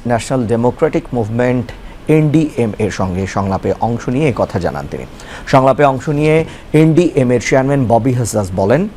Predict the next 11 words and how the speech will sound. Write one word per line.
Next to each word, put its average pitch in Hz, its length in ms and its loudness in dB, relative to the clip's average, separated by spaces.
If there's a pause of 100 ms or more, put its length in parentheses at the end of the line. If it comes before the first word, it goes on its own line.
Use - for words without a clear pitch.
(440)
জাতীয় 156 360 4
ঐকমত্য 185 360 -4
কমিশনের 170 400 -2
প্রস্তাবিত 127 520 -2
সংস্কারের 113 600 -4
বেশিরভাগ 110 540 -4
বিষয়ে 98 440 -4 (340)
তার 101 240 0
দল 87 160 -2
একমত। 82 360 -6 (640)
রিপোর্ট 117 320 2